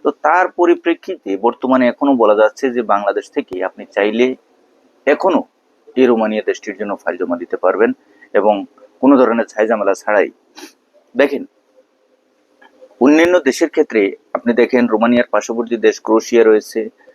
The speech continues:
হাঙ্গেরি রয়েছে। তো এই সমস্ত দেশের জন্য যে সুযোগ সুবিধাটা ছিল, বর্তমানে কিন্তু এই সুযোগ সুবিধাটা নেই। বাংলাদেশিদের জন্য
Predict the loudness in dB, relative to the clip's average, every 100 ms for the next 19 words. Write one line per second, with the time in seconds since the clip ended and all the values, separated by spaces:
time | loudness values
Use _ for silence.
0 | _ _ -2 0 2 4 4 4 0 -8
1 | -8 _ _ -8 0 0 0 -6 -8 -10
2 | -2 -2 0 -4 0 0 -2 -6 _ _
3 | _ 0 2 2 2 -2 -2 -4 -6 -4
4 | -2 -4 -6 -4 -4 -6 -2 -2 0 -2
5 | -2 -6 -8 -8 -6 -8 -10 -8 -6 -6
6 | -4 -2 0 0 -2 _ _ _ -2 0
7 | 2 0 0 -2 0 2 2 0